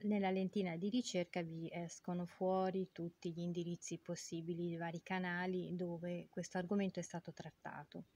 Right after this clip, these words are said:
E viene trattato in mille modi diversi, perché l'I-cord può essere ritenuta sia una rifinitura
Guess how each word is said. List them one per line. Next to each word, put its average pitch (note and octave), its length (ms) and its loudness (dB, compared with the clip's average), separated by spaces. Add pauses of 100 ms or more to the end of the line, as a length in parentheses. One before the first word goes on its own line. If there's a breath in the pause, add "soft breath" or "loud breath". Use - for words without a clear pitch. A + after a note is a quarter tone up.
(600 loud breath)
E F3 460 -4
viene E3+ 240 -4
trattato E3+ 500 -4
in F#3 120 4
mille F#3 300 4
modi F3 300 0
diversi, F#3 640 0
perché - 300 -2
l'I-cord F#3 760 0
può F#3+ 220 4
essere F3 480 -2
ritenuta F3+ 560 -2
sia A#3+ 300 4
una F#3 140 4
rifinitura G3+ 840 2